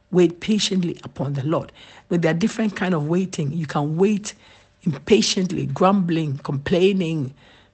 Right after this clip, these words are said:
being stressed and all that. You can also wait patiently in trust, in peace of mind, in worship, and in absolute love for God. There are two types of waiting.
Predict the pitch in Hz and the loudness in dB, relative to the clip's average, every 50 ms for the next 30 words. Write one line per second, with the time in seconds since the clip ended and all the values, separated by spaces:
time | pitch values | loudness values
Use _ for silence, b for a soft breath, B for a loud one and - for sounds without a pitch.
0 | b _ _ _ 190 196 202 196 - - - - 202 202 175 160 147 143 - - | b _ _ _ 2 4 4 4 2 0 -2 0 0 2 2 2 0 -2 -4 -6
1 | 143 139 139 - - 190 190 175 143 135 - - b b b b b b b b | -6 -6 -6 -2 0 0 0 0 -2 -6 -10 -16 b b b b b b b b
2 | - 196 - - 196 - - 220 - - 247 220 190 185 196 202 196 - - - | 0 0 0 0 -2 0 2 0 0 2 0 0 2 2 2 0 -2 -4 -10 -6
3 | - 233 226 190 - - 175 165 - 170 147 143 139 - b b b b b b | -2 0 0 0 0 -2 -4 -4 -4 -4 -6 -6 -8 -10 b b b b b b
4 | b b b b _ _ - 185 170 - - - 220 202 160 135 - - - - | b b b b _ _ 2 2 2 2 0 0 0 -2 -2 -4 -6 -10 -14 -16
5 | b b b b b b b _ _ - 180 160 139 - - - 233 233 202 - | b b b b b b b _ _ 0 2 2 0 -2 2 4 6 6 4 2
6 | - - - 156 151 156 170 165 139 131 123 - - B B B B B B _ | -2 -6 -4 -4 -2 -2 -2 -2 -4 -4 -6 -8 -14 B B B B B B _
7 | - 180 170 160 156 156 170 185 202 185 - - 160 143 143 - - 175 175 165 | 0 2 2 4 4 4 4 4 4 4 0 -2 -4 -6 -10 -8 -4 -2 0 0
8 | 165 147 143 139 143 B B B B B B - 196 196 - - - 214 202 208 | 0 0 -2 -4 -8 B B B B B B -2 0 0 0 -4 -2 0 0 0
9 | 190 180 170 160 165 180 185 180 - - - - - 139 135 - - - 117 - | 0 -2 -2 -2 0 -2 -2 -2 -4 -8 -10 -8 -8 -8 -6 -6 -6 -6 -6 -10
10 | - - - _ _ _ _ _ - _ _ _ - 180 240 240 233 - - 254 | -14 -18 -20 _ _ _ _ _ -20 _ _ _ -2 0 0 0 0 -2 -2 -2
11 | 262 254 240 - - _ - - - - 226 - 170 156 160 156 180 - 147 139 | 0 -2 -2 -6 -12 _ -16 -16 -10 -10 -6 -4 -2 -2 0 -2 -2 -4 -6 -10